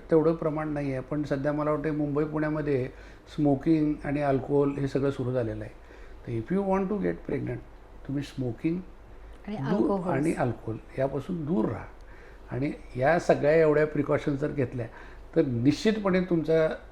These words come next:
Speaker 1: म्हणजे जो, अ, गरोदरपणाचा कालावधी आहे,
Speaker 2: तो अत्यंत
Speaker 1: हा
Speaker 2: चांगला असेल.
Speaker 1: एन्जॉयबल होईल. मी माझ्या सगळ्या पेशंटना सांगतो, "You should enjoy your pregnancy."
Speaker 2: हम्म.
Speaker 1: कारण प्रेग्नन्सी ही काय आजार नाही आहे.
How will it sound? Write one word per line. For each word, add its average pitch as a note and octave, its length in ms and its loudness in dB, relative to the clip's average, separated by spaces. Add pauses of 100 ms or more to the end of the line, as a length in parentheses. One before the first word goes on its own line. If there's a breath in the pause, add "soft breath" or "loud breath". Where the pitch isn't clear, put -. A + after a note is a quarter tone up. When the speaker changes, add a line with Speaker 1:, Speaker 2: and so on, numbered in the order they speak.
(140)
Speaker 1:
म्हणजे D3 340 2
जो, E3 300 6
अ, D3 440 0
गरोदरपणाचा D#3 760 4
कालावधी C3+ 520 2
आहे, A2+ 160 0 (100)
Speaker 2:
तो G#3 60 -4
अत्यंत A3+ 400 -4
Speaker 1:
हा A#3+ 80 2
Speaker 2:
चांगला F#3+ 320 2
असेल. E3+ 120 8
Speaker 1:
एन्जॉयबल G3 500 6
होईल. G2+ 320 2
मी C3 140 2
माझ्या E3 340 4 (100)
सगळ्या D#3+ 220 6
पेशंटना D3+ 380 -4
सांगतो, C3 200 -6
"You C3+ 120 -2
should G#3 180 -4
enjoy F3 380 2
your G#3 160 6
pregnancy." C#3 720 -6
Speaker 2:
हम्म. F#3 120 -10
Speaker 1:
कारण E3 200 4
प्रेग्नन्सी E3 540 4
ही E3+ 100 8
काय E3+ 180 4
आजार D3+ 320 4
नाही C#3+ 220 2
आहे. A2+ 80 -8